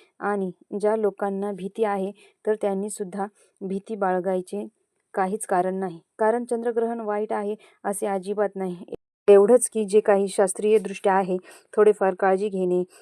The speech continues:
आपल्याही घरातल्या लोकांची, घरांची काळजी घेणे हे महत्त्वाचे आहे. आता बघा, जो वेद काळ आहे, जो बघा, रविवार म्हणजे सात तारखेला दुपारी बारा वाजून सदोतीस मिनिटांनी वेद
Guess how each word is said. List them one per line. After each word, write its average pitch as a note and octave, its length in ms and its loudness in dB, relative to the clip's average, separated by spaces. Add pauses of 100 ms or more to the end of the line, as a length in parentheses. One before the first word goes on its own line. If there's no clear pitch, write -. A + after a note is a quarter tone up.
(160)
आपल्याही F#3+ 440 2
घरातल्या F#3+ 500 0
लोकांची, F#3 640 -2
घरांची F#3+ 460 -2
काळजी F3+ 340 -2
घेणे F3+ 240 -2
हे G3 200 -2
महत्त्वाचे F#3 540 -6
आहे. F3+ 260 -6 (720)
आता A#3+ 160 8
बघा, G3+ 360 4 (240)
जो G#3 120 8
वेद G#3+ 300 8
काळ G#3+ 240 2
आहे, G3+ 280 0 (840)
जो G#3+ 140 4
बघा, G3+ 300 4
रविवार G3+ 480 2
म्हणजे G#3 420 -2 (340)
सात G#3 220 4
तारखेला G3 400 0
दुपारी F#3+ 360 -2
बारा F#3+ 280 0
वाजून G3 260 -2
सदोतीस F#3+ 440 -4
मिनिटांनी F#3+ 460 -4
वेद F#3 180 -4